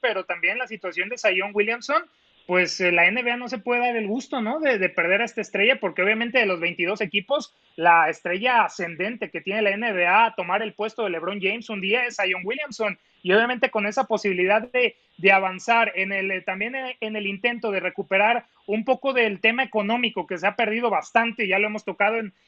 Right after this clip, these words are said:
en ediciones anteriores, pues tampoco te puedes dar el lujo de tener siempre a Zion Williamson en la cuarentena y mucho menos, pues, que se pierda los partidos en la duela.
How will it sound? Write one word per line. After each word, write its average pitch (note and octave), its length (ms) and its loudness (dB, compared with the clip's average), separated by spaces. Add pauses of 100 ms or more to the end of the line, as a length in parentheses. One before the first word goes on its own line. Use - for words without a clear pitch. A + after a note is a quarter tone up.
en G3+ 200 4
ediciones A#3 640 -2
anteriores, G3+ 520 0
pues G#3+ 160 -4
tampoco G3 340 -4
te C#4+ 80 -2
puedes B3 240 0
dar B3+ 140 2
el A#3+ 80 0
lujo B3 200 -4
de C4 120 2
tener G#3 260 -2
siempre A#3+ 300 -4
a A#3 40 -2
Zion G#3+ 280 2
Williamson B3 500 -4 (240)
en F#3 140 6
la G3 140 6
cuarentena G3 460 0
y D#4 60 -6
mucho A3 240 -6
menos, A#3+ 460 -2
pues, F3 340 -6
que D#3+ 80 0
se D3+ 140 -10
pierda A#3+ 280 2
los C4 120 -2
partidos F#3 400 -2
en E3 80 -4
la D3+ 80 -2
duela. A#3+ 320 2